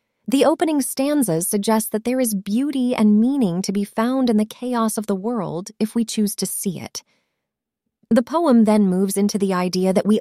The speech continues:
all have default settings for what we worship, and that if we are not conscious of these settings, they can lead us astray. The things we worship,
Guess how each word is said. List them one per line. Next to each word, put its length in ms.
all 260
have 300
default 420
settings 420
for 120
what 140
we 100
worship, 500
and 100
that 80
if 140
we 100
are 80
not 260
conscious 600
of 180
these 220
settings, 520
they 120
can 220
lead 160
us 160
astray. 640
The 80
things 360
we 120
worship, 560